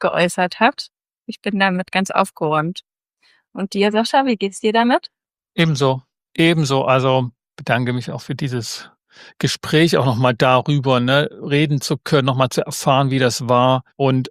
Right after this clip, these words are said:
Speaker 2: auch, wie die Dinge weitergehen können und auch eben doch dieses Sortierende und Verbindende, was du angesprochen hast, Markus, das,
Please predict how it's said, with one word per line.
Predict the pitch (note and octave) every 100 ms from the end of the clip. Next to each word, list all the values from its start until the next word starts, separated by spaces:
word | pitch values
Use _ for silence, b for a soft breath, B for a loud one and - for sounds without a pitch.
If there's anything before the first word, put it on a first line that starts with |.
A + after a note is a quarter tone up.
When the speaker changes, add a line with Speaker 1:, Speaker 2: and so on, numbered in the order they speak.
| -
Speaker 2:
auch, | C3 B2 - - _ _ _ _ _
wie | C#3+ A#2 B2 C#3
die | C3 A2+
Dinge | C#3 C#3 C#3 B2+
weitergehen | A#2+ A2+ B2 C3 D3 B2+ C#3 C#3+ D#3 -
können | B2+ A#2+
und | B2+
auch | - D3+
eben | - E3 D#3+ D3+
doch | D#3+ -
dieses | D#3 C#3+ - -
Sortierende | C#3 - E3+ F#3+ F3 F3 D#3+ D#3+ D3+
und | - D#3+ C3+
Verbindende, | C#3 D3+ D#3+ D3 B2+
was | A#2+ -
du | B2+
angesprochen | - B2+ B2 - A#2+ G#2+ A2
hast, | G#2 - - _ -
Markus, | C#3 A2 - B2+ - -
das, | B2+ -